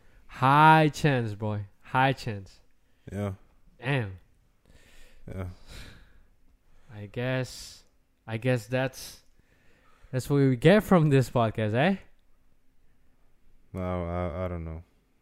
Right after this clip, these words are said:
Speaker 1: <laughs> Elon Musk, kids,
Speaker 2: I don't know.
Speaker 1: is a real life Batman. How
Speaker 2: Bro,
Speaker 1: about that? <laughs>
Speaker 2: like, imagine, imagine, like, the one that was just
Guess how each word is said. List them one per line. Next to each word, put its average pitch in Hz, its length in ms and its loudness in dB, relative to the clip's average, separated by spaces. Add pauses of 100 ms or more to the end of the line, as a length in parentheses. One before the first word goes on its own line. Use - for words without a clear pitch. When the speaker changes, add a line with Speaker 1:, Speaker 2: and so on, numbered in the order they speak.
(380)
Speaker 1:
<laughs> - 680 -16
Elon 160 340 0
Musk, 151 340 0
kids, 139 400 0 (880)
Speaker 2:
I - 100 0 (800)
don't 90 280 -6
know. 82 140 -10 (760)
Speaker 1:
is 165 280 4
a 131 120 4
real 185 320 8
life 175 340 4
Batman. 127 560 8 (440)
How 160 200 2
Speaker 2:
Bro, 98 260 4
Speaker 1:
about - 20 4 (240)
that? 101 140 -4
<laughs> - 40 -4
Speaker 2:
like, 110 200 0
imagine, 117 540 -2
imagine, 117 720 -6 (1400)
like, 90 220 -6 (120)
the 98 80 -6
one 98 240 -4
that 95 100 -2
was 90 120 -4
just 92 160 -6